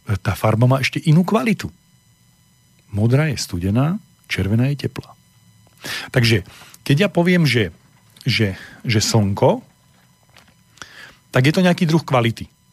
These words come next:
Keď poviem mesiac, tak je to nejaký druh kvality. To, to je červená, to je, to je modrá. Modrá je chladná, červená je teplá. Hej? To znamená, že, e, musím vnímať, že tie veci, ktoré sú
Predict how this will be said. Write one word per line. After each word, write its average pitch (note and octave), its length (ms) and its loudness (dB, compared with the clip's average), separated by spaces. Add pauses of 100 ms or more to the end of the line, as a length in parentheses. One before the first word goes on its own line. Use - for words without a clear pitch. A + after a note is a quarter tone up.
(280)
Keď A#2+ 160 -6
poviem F3 240 4
mesiac, E3 400 0
tak D#3+ 160 2
je D3+ 60 -4
to D#3 100 0
nejaký D#3 160 -2
druh C#3 180 0
kvality. A2 460 -2 (600)
To, - 160 -2
to - 160 0
je C3+ 80 4
červená, E3+ 480 0
to C#3+ 160 0
je, C#3 240 2 (320)
to B2 80 2
je A#2+ 40 4
modrá. A2 380 0 (680)
Modrá A2+ 240 2
je F2+ 80 -6
chladná, D#3 320 2
červená C#3 400 0
je C3 160 0
teplá. F2+ 240 -6 (880)
Hej? A2 160 -4 (720)
To - 80 0
znamená, D#3 400 4
že, G#2 240 -2 (320)
e, G#2+ 240 0
musím D#3+ 400 2
vnímať, A2 720 -2
že A#2 160 0
tie C#3+ 240 2
veci, - 160 -2
ktoré C3+ 320 0
sú G2 400 -4